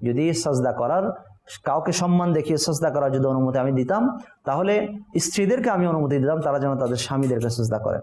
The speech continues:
স্বামীদের হক স্ত্রীদের উপর অনেক বেশি। তার প্রিয় ইসলামী ভাইরা এবং মাদানী চ্যানেল দর্শকবৃন্দ, সিজদায়ে তাআজিমি সম্মান করে সিজদা করা, এটাও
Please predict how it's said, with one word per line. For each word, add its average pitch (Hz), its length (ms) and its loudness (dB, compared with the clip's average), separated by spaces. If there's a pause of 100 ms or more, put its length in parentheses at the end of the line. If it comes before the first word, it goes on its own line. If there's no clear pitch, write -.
স্বামীদের 170 420 0
হক 165 140 0
স্ত্রীদের 185 380 2
উপর 190 360 0 (200)
অনেক 269 420 2
বেশি। 120 360 -2 (640)
তার 117 140 -2
প্রিয় 127 160 -2
ইসলামী 123 360 -2
ভাইরা 120 320 0 (420)
এবং 117 180 0
মাদানী 127 220 0
চ্যানেল 139 240 0
দর্শকবৃন্দ, 127 560 0 (320)
সিজদায়ে 135 580 2
তাআজিমি 135 840 0
সম্মান 147 440 0
করে 127 240 0
সিজদা 123 340 0
করা, 135 200 0
এটাও 202 280 0